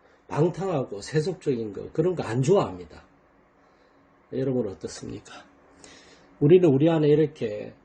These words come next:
하나님이 기뻐하시는 것, 하나님 앞에서 절제하고 하나님 앞에서 언제나 우리 자신을 돌아보고, 교회 다니든 안 다니든 사람들이 보든 안 보든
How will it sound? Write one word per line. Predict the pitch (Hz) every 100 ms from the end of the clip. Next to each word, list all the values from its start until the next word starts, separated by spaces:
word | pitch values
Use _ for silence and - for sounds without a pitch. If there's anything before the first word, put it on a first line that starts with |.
| _ _
하나님이 | 170 165 156 143
기뻐하시는 | 131 165 - 127 123 - 123 120
것, | 117 113 - _ _ _
하나님 | 165 165 151 143
앞에서 | 143 135 135
절제하고 | - 143 156 165 131 120 113 117 147 147 113 - _ _ _ _
하나님 | - 156 147 143
앞에서 | 135 139 160
언제나 | 151 156 139
우리 | 123 139
자신을 | 143 139 156 127
돌아보고, | 127 135 123 127 120 110 110 110 110 120 - _ - - -
교회 | 165 185
다니든 | 180 214 208 196 151
안 | 110
다니든 | 123 123 135 120 107
사람들이 | 110 156 180 170 160
보든 | 135 147 160 156
안 | 95 101
보든 | 135 131 104